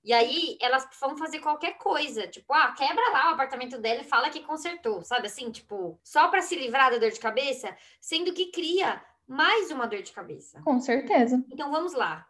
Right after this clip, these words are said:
Speaker 1: Gente, eu não sei quem aqui sabe exatamente com que eu trabalho, né? Porque como eu trabalho com coisa meio diferente, as pessoas não entendem exatamente o que eu faço. Vamos lá. Eu trabalho com produtividade e organização com uma perspectiva feminista para mulheres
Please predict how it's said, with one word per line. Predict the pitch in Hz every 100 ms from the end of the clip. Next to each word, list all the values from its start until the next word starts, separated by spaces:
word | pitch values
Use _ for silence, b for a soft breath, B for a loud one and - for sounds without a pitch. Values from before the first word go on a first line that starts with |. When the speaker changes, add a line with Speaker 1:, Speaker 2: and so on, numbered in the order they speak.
| _
Speaker 1:
Gente, | 214 233 170 - - -
eu | 247
não | 269
sei | 294 269
quem | - 254 247
aqui | 240 262 254 196 -
sabe | - 254 233
exatamente | 226 247 247 240
com | -
que | 247
eu | 247
trabalho, | 240 247 247 190 175
né? | 202
Porque | 208 226
como | 226 240 240
eu |
trabalho | 240 202 208
com | 208
coisa | 214 214
meio | 202
diferente, | - 214 233 254 233 196
as | 196
pessoas | - 220 214
não |
entendem | 233 254 240 233
exatamente | 233 233 226 -
o |
que | 233
eu |
faço. | 233 - - _
Vamos | 202 220
lá. | 175 - _
Eu | 226
trabalho | 269 262 240 220 247 302
com | 285
produtividade | 262 240 247 233 226 220 220
e |
organização | 208 208 208 208 233
com | 233
uma | 220
perspectiva | 214 - 214 - 208
feminista | 220 214 208 240 277 311
para | 311 233 185 180
mulheres | 214 240 233 214 240 294 -